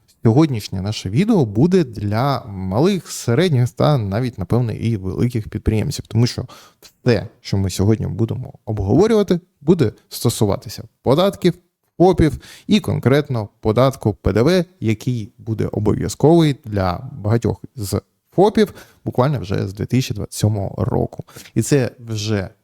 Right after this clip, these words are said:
факт, тому що, як ви знаєте, ми робили детальний аналіз, е, меморандуму з М В Ф, який, відповідно, підписали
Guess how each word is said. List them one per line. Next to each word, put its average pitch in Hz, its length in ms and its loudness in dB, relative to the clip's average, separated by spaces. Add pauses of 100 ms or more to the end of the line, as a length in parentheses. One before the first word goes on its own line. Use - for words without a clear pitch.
(160)
факт, - 520 0
тому 107 260 0
що, 98 340 -6 (120)
як 104 220 -6
ви 90 100 -2
знаєте, 180 420 2 (320)
ми 147 160 4
робили 107 720 0 (320)
детальний 107 640 0 (100)
аналіз, 110 500 -2 (240)
е, 95 240 -4
меморандуму 95 640 -4
з 101 80 -2
М 117 100 2
В 165 40 4
Ф, 254 220 2 (160)
який, 113 440 -4
відповідно, 113 600 0
підписали 98 640 -8